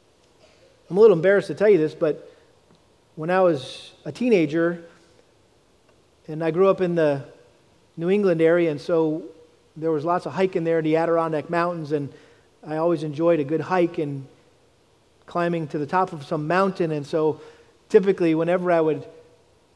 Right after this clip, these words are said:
get to the top of this mountain and look out on the,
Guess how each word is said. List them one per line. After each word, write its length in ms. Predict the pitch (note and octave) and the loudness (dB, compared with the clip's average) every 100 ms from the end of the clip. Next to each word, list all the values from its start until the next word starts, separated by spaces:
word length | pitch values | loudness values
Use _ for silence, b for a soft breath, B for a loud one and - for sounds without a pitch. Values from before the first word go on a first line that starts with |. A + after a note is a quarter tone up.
| - | 2
get 220 | G3 G3+ | 2 2
to 80 | D#3+ | -6
the 80 | |
top 380 | D3+ - G3+ G3+ | -6 -2 0 0
of 100 | E3+ | -2
this 180 | D3 - | -6 -6
mountain 460 | E3+ F#3 G3+ G3 D#3 | -2 0 0 -2 -4
and 160 | D3 | -4
look 280 | D#3+ F#3+ F#3+ | -2 -2 0
out 320 | F3 F#3+ G3 | 2 2 2
on 360 | E3+ E3+ E3 D#3 | -2 -6 -4 -4
the, 240 | D3 C3+ | -4 -4